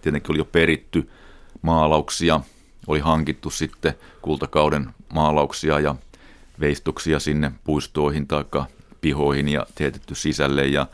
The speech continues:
ihan niin kuin arvohuonekaluja, millä on myös se oma merkityksensä, että on, on aikakauden suunnittelijat sitten hankkineet niitä. Ja vaikka on sitä tavallistakin esineistöä sinä aikana, mutta nyt sitten on sadan vuoden kuluttua, niin kun sitä ei enää ole, niin sen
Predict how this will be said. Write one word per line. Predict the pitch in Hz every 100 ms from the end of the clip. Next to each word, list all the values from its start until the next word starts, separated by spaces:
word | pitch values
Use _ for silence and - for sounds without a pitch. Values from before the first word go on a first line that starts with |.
| - - -
ihan | 120 92
niin | 127
kuin | 131
arvohuonekaluja, | 131 131 139 110 - - 78 80
millä | 87 101
on |
myös | 123 117 -
se |
oma | 104 90
merkityksensä, | 78 76 73 62 71 - 71 67 64
että | - 82
on, | 76 65 - -
on | 80 82
aikakauden | 78 71 76 71 67 -
suunnittelijat | - 80 71 65 - 69 58 -
sitten | - - - - 76
hankkineet | 73 67 69 65 -
niitä. | 67 64 - - - - - -
Ja | 80
vaikka | 76 -
on | 80
sitä | -
tavallistakin | 80 104 101 98 87 85 - 87 76 - - - -
esineistöä | 98 85 85 80 - - 85 78 - - - - - - - - - - - - -
sinä | - 95 92
aikana, | 87 82 85 85
mutta | 82 - 90
nyt | 90
sitten | - - 87
on | 87
sadan | 92 92 80
vuoden | 80 78 76
kuluttua, | - 80 76 - 82 78
niin | 78 76 69
kun | -
sitä | 85
ei | 82 85
enää | 87 92
ole, | 95 82
niin | 69 67
sen | 76 71 58 50